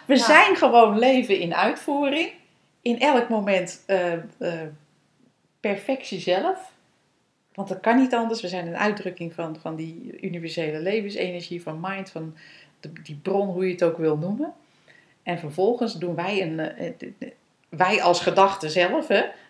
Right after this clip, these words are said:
Speaker 1: eh, een, een, een soort rare beweging die we, nou ja, waar we aan gewend zijn. "Nee,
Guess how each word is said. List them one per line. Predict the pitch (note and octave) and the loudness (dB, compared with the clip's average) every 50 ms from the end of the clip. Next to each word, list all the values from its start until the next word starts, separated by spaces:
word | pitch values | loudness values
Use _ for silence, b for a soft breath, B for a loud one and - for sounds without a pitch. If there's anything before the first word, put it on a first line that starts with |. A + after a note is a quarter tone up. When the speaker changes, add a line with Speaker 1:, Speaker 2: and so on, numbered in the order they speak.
| B B - | B B -6
Speaker 1:
eh, | - - - | -6 -6 -4
een, | - A3+ A3 A3 | -2 -4 -4 -2
een, | - A3 A#3 A#3 - | -2 -2 -2 -2 -2
een | - A3+ G#3+ | -2 -2 0
soort | - A#3+ G3+ F3 - | 2 2 2 2 2
rare | G3 A3 A#3 A#3+ A#3 A3+ G#3+ G#3 G#3+ G#3 G3+ G3+ G3+ - - _ - | 2 2 4 4 4 4 4 2 2 2 2 0 0 -4 -10 _ -14
beweging | F#3 F3 D#3+ D3 E3+ E3 D#3+ F3+ G#3+ B3 B3+ A#3+ - G#3 G#3 G#3 - - - F3 D3 - | -14 -12 -8 -6 -4 0 2 2 4 4 2 0 -2 -4 -6 -6 -10 -12 -14 -14 -16 -14
die | - F#3 G3 F#3+ | -12 -8 -4 0
we, | F3+ F3 E3+ E3+ E3 - | 0 0 0 -2 -4 -6
nou | - F3 E3+ E3+ | -8 -8 -6 -6
ja, | E3 D#3 D3+ D3+ - _ _ _ _ | -6 -6 -8 -10 -12 _ _ _ _
waar | E3+ E3+ E3 | -14 -12 -10
we | D#3+ D#3+ | -10 -10
aan | D#3 D3+ | -10 -10
gewend | D3+ D#3+ E3 G3 A3+ A3+ - | -6 -4 -2 -2 -2 -2 -2
zijn. | - F#3+ F3 E3+ F3 F3 F3 b b b b b b b b b b b | -2 -2 -2 -2 -4 -8 -12 b b b b b b b b b b b
"Nee, | b F#3 G3 G#3+ A3 G#3+ G#3 G#3 | b 0 0 2 0 0 -4 -8